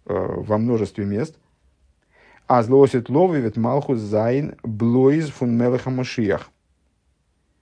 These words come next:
Что в будущем царство будет принадлежать исключительно королю Машиаху.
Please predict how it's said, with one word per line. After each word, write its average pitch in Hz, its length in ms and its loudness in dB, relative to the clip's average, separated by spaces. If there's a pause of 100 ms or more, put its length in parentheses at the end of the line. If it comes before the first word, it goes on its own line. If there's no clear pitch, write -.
(420)
Что 123 300 2
в 110 100 0
будущем 110 760 0 (280)
царство 101 600 2 (220)
будет 113 340 -2
принадлежать 117 680 0
исключительно 127 1120 -2 (120)
королю 113 340 2
Машиаху. 107 640 -2